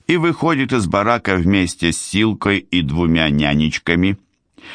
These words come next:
Вернувшись в родильное отделение, врач устраивает троих детей на одной койке, четырёх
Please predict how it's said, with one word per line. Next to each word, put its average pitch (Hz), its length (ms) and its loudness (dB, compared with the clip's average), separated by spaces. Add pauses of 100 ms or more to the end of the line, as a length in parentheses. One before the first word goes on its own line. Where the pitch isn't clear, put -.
(200)
Вернувшись 123 800 2
в 92 60 -4
родильное 85 680 2
отделение, 71 840 0 (400)
врач 139 580 -2 (100)
устраивает 120 960 0
троих 104 380 0
детей 95 520 0
на 87 260 2
одной 78 380 0
койке, 104 640 -2 (640)
четырёх 90 760 0